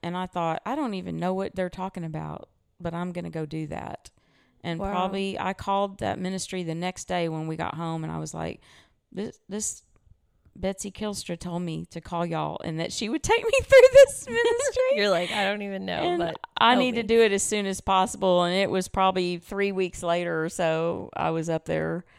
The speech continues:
Speaker 1: in North Carolina going through that ministry and
Speaker 2: Mm-hmm.
Speaker 1: went through it. And it was just absolutely the most incredible thing I ever did. I didn't understand that you could be healed that way.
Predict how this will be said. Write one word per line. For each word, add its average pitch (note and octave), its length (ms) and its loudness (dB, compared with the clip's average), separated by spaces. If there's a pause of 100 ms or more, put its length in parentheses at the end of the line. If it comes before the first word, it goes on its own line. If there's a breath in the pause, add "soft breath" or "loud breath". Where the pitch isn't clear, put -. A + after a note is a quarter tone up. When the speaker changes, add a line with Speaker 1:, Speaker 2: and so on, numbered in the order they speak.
(360 loud breath)
Speaker 1:
in E3 140 -2
North D#3+ 220 -4
Carolina D#3+ 440 -6
going D#3+ 240 -6
through E3+ 160 -8
that - 160 -8
ministry E3 720 -6
and E3 300 -8
Speaker 2:
Mm-hmm. G3+ 480 -12 (120)
Speaker 1:
went E3 220 -4
through F3+ 280 -4
it. D#3+ 120 -4
And D#3+ 400 -8 (680)
it E3+ 120 -8
was E3 120 -8
just D#3+ 260 -10
absolutely D#3+ 960 -10 (120)
the E3 160 -6 (720)
most D#3+ 600 -6
incredible D#3 480 -10
thing D#3 240 -10
I D3+ 100 -8
ever D3 160 -10
did. E3 300 -4
I D#3+ 100 -4
didn't D#3+ 300 -8
understand E3+ 640 -10 (480 loud breath)
that F3 140 -2
you E3+ 140 -6
could E3 180 -12
be E3+ 120 -10
healed D#3 300 -6
that - 200 -8
way. D#3+ 380 -6